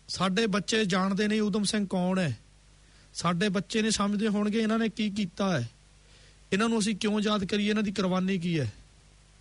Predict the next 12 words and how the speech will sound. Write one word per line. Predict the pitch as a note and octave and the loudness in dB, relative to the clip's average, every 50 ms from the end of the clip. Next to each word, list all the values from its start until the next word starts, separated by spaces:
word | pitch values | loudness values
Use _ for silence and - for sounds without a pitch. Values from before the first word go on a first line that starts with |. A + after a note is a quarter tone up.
| - - - - - - - - - - - - - - - - - | -20 -20 -20 -20 -20 -20 -20 -20 -20 -20 -20 -20 -20 -20 -18 -10 -6
ਬਹੁਤ | D#3+ E3 F3 G3 G#3 F#3+ G3+ | -4 -2 -2 -2 -2 -4 -4
ਘੱਟ | - - G#3+ D#3+ C#3+ - - G3 F#3+ F#3+ F#3+ - | -2 0 0 0 0 -2 -2 0 0 0 -2 -4
ਘਰਾਂ | - - - - - F#3+ D#3+ D3+ D#3 E3+ | -8 -18 -10 -4 -2 0 0 2 0 0
ਦੇ | F3 G3 | 0 0
ਵਿੱਚ | F#3 F3 E3+ D3+ - - E3+ E3+ E3 - - - - - - - - - - - - - | 0 0 0 -2 -2 0 0 0 -2 -4 -8 -16 -20 -20 -20 -20 -20 -20 -20 -20 -18 -14
ਸਰਦਾਰ | - - F3+ E3+ D#3 F3 F3 F3 F3 | -8 -4 -2 -2 0 0 0 0 0
ਊਧਮ | - F#3 F3+ E3+ G3+ F#3+ | -2 -2 0 0 0 0
ਸਿੰਘ | F3+ - F3+ F3+ F3+ E3+ E3 D3+ C#3+ D3 - - - - - - - - - | 0 0 0 0 0 0 0 0 -2 -4 -6 -10 -18 -20 -20 -20 -20 -10 -6
ਤੇ | F3 | -4
ਸਾਡੇ | D#3 - E3+ E3 D3+ F3 F3 | -2 0 0 0 0 0 0
ਹੋਰ | D#3+ D3+ D#3 D#3+ E3 D#3 | 0 0 0 0 0 0
ਜਿਹੜੇ | D3 E3+ E3 E3 E3 D#3+ D#3 | 0 0 0 2 2 0 0